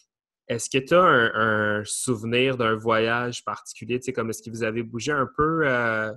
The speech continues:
à travers, euh, soit le Québec ou le monde, euh, à travers les années, puis t'as-tu un, un souvenir particulier, comme une histoire comme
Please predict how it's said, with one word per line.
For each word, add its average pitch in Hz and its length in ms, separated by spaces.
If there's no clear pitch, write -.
à 113 100
travers, 117 520
euh, 110 100
soit 131 180
le 120 100
Québec 120 480
ou 120 60
le 113 160
monde, 131 380
euh, 120 160
à 113 60
travers 120 320
les 120 160
années, 131 220
puis 117 100
t'as-tu - 240
un, 120 180
un 110 80
souvenir 120 440
particulier, 117 460
comme 110 200
une 110 120
histoire 110 500
comme 98 320